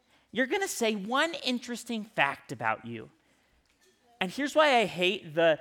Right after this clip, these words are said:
"tell one interesting fact about you" thing. Because I don't think I'm all that interesting, right? And so, so you're in the situation where you have to sit there, and everyone's going around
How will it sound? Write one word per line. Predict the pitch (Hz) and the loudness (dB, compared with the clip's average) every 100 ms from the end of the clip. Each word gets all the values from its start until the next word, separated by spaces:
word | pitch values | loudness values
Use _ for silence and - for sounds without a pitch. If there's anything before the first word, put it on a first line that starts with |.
| - - | -4 -6
"tell | 196 190 160 | 2 2 2
one | 170 185 | 0 0
interesting | - 160 170 156 165 139 | -2 -6 -6 -10 -8 -8
fact | - 147 143 - | 2 2 2 -2
about | 139 127 - | 2 2 0
you" | 120 110 | -6 -8
thing. | - 104 143 151 _ _ _ _ _ _ _ _ _ _ _ _ _ _ _ | -6 -8 -8 -20 _ _ _ _ _ _ _ _ _ _ _ _ _ _ _
Because | 226 208 | -4 -2
I | 247 | 0
don't | 254 277 | 0 0
think | 269 | 0
I'm | 262 | 2
all | 233 233 | 0 0
that | 214 185 | 0 0
interesting, | 190 254 240 - 285 302 - _ _ _ - - | -2 -8 -10 -6 -6 -8 -14 _ _ _ -20 6
right? | 254 294 | 8 8
And | 277 | 4
so, | 254 277 240 - - | 4 4 4 -8 -4
so | 285 | 0
you're | 254 277 | 2 2
in | 330 | 2
the | 311 | 0
situation | 302 277 277 320 277 | -2 2 2 2 0
where | 254 | 2
you | |
have | 254 | 2
to | 233 | 2
sit | - 320 | -2 2
there, | 254 226 - 190 | 2 2 -4 -2
and | 247 | 4
everyone's | 233 294 330 277 | 4 6 4 4
going | 285 277 | 4 4
around | 254 262 254 | 4 4 4